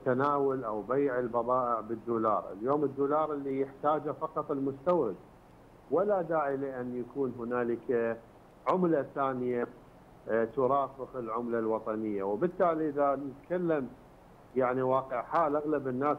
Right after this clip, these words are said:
اللي يسافرون ويشوفون فقط البلدان اللي تعاني ظرف اقتصادي كبير هي من تستعين بعملات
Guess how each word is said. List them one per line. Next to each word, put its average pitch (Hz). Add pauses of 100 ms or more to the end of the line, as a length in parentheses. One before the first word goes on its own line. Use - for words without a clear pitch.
اللي 120
يسافرون 131
ويشوفون 127
فقط 170
البلدان 135
اللي 120
تعاني 131
ظرف 135
اقتصادي 123 (100)
كبير 143 (580)
هي 190
من 165
تستعين 160
بعملات 151